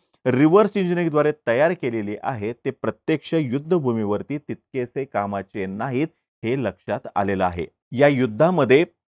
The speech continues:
राफेल आणि इस्रायलच्या ड्रोन्सचा भारताला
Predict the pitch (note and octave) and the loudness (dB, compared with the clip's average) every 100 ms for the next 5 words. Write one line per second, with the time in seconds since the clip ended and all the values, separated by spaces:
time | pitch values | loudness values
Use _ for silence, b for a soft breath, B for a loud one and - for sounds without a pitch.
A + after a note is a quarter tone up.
0 | _ A#2+ A2 B2 C#3 G3 D#3+ - G#2+ A#2+ | _ 0 4 4 4 6 6 4 -2 -4
1 | A#2+ G#2+ B2 C#3 C3+ D#3 C#3+ G#2 B2+ D3 | -4 -4 -2 -2 -4 -6 -6 -4 -6 -6
2 | - G2 F#2+ G2 G2 - G#2+ G#2 | -2 -2 -2 -6 -6 -2 0 0